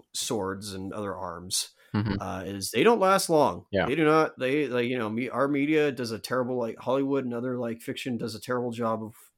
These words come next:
Speaker 1: ex-, like, t-, showing what, like, an actual sword fight, uh, is like. It is quick and it is bloody. It
Speaker 2: Yeah.
Speaker 1: is, like, the equivalent to a gunfight in a, you know,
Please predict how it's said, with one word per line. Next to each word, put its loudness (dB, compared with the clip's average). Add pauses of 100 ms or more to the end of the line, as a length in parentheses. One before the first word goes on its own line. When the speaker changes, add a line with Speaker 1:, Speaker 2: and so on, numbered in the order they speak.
(280)
Speaker 1:
ex-, -12
like, -6
t-, -8 (140)
showing -2
what, -2
like, -6
an -8
actual -8
sword -8
fight, -8 (480)
uh, -6
is -8
like. -6
It -2
is -4 (300)
quick -4
and -2
it -4
is -4
bloody. -12 (140)
It -2
Speaker 2:
Yeah. 2
Speaker 1:
is, -4 (440)
like, -4 (180)
the 0
equivalent 0
to -2
a -2
gunfight -4
in -8
a, -10 (200)
you -10
know, -10